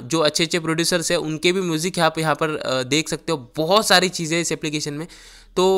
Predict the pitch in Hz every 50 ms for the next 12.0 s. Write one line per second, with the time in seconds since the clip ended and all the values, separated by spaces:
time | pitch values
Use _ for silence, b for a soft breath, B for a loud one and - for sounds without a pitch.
0 | 190 196 190 175 - - 131 117 139 151 165 190 202 190 180 165 147 - - -
1 | 147 175 147 - 170 156 165 156 - 165 156 165 151 143 143 151 156 156 151 139
2 | 113 120 139 131 135 - 156 143 - 151 151 139 - 143 135 131 - 147 135 -
3 | - - - 147 143 135 131 123 131 139 139 139 139 131 - 139 - - 147 147
4 | 135 139 143 131 - 143 123 - - 147 - 151 135 139 135 139 - 151 143 143
5 | 151 143 139 139 151 151 127 135 117 123 147 151 131 120 127 127 - 156 147 131
6 | 123 117 127 131 135 135 120 - 151 B B B B B B - 139 139 - 160
7 | 156 147 - - 139 131 139 139 131 139 139 139 - 143 135 131 127 131 135 139
8 | 131 - 147 139 - 131 - - 147 139 - 123 - 139 139 - 120 123 156 175
9 | 170 147 135 123 131 156 170 b b b b b _ - 165 151 165 170 180 185
10 | 175 147 143 151 143 151 156 160 165 160 160 165 156 151 156 160 170 147 135 135
11 | 127 135 151 170 165 160 139 - 147 147 156 139 135 139 143 151 156 165 -